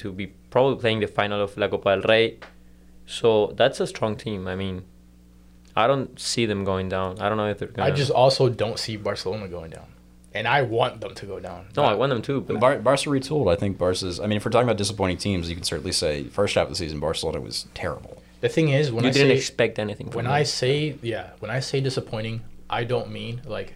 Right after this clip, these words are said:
Speaker 2: who's playing bad. Barca's playing bad, but I expected them to play bad, so I'm not disappointed in Barca.
Speaker 1: Oh.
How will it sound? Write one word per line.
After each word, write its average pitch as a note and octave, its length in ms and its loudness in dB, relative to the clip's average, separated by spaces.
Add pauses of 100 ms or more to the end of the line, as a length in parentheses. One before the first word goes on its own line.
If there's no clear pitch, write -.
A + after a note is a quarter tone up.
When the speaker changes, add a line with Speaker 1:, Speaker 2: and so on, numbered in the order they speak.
(120)
Speaker 2:
who's A2+ 160 -4
playing G2+ 300 -10
bad. F2 320 -10 (380)
Barca's B2+ 260 0
playing G2+ 260 -8
bad, F#2+ 300 -6 (600)
but G#2 80 2
I A2+ 120 2
expected - 640 -4
them E2+ 120 -8
to - 80 -14
play F#2 180 -12
bad, - 260 -12
so - 160 -6
I'm G#2 160 -6
not A2+ 200 -6
disappointed A2 640 -8
in G2 140 -12
Barca. F#2+ 320 -4
Speaker 1:
Oh. - 40 -20